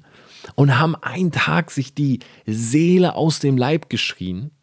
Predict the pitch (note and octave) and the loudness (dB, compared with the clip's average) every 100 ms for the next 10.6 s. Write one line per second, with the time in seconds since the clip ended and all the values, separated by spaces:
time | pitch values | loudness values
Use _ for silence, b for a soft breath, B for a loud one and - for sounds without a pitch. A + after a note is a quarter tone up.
0 | _ _ _ _ _ _ _ - B2+ A#2+ | _ _ _ _ _ _ _ 0 2 2
1 | F3+ - D3+ C3+ C3+ D3 D#3+ C3+ - A#2 | 0 0 -2 0 2 2 2 -2 -4 -4
2 | A2 D#3 E3+ A2 G#2 E3+ G#3+ A2+ - - | 0 2 2 2 -2 -2 -8 -6 -2 -2
3 | C3 E3 E3+ E3 F#3+ D3+ A#2 - A2 G2 | 0 0 2 2 2 2 0 0 -2 -2
4 | F2+ B2 - - B B B B - C3+ | -2 -4 -6 -18 B B B B -2 0
5 | C#3 D#3+ - C3+ D3+ A3+ A3 D#3 B2 - | 2 0 0 2 4 2 2 -2 -4 -2
6 | B2 C3 C3+ C3+ - A#2+ C#3 E3+ - F#3+ | 0 2 0 0 -2 0 2 2 2 2
7 | F3+ C#3 A2 - G2 F#2 F2 C#3+ - _ | 2 2 0 -4 -4 -4 -4 -8 -14 _
8 | B B B B B B - B2+ B2+ G#3 | B B B B B B 0 4 4 2
9 | - D3+ B2+ C#3 F3+ - B2 A#2+ A2 G#2+ | 0 -2 2 2 2 0 -2 0 2 2
10 | G#2+ G#2 F#2+ G2+ A#2 | 2 2 -2 -4 -6